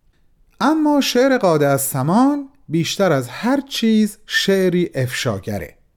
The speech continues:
او نه تنها به درونیات خودش به عنوان یک زن توجه می‌کنه و اونها رو بیان می‌کنه، بلکه رابطهٔ خودش رو با محیط اجتماعی پیرامونش هم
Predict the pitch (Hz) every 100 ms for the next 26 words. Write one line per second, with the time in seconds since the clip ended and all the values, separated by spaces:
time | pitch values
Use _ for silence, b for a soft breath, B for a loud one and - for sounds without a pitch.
0 | _ _ _ _ _ _ - 147 156 151
1 | - - 139 156 208 262 254 214 202 160
2 | 151 151 147 143 143 139 165 180 170 156
3 | 139 - 139 139 135 135 135 131 120 110
4 | 131 127 131 123 113 151 185 156 131 123
5 | 117 120 117 120 113 110 110 110 110 107
6 | 117 107 156 220 240 b b b - 135
7 | 190 175 117 - 110 107 127 147 147 156
8 | 254 262 - 165 123 - - 98 98 143
9 | 151 151 151 208 196 - 117 139 147 -
10 | 156 151 151 202 311 302 208 160 139 156
11 | 180 180 165 165 160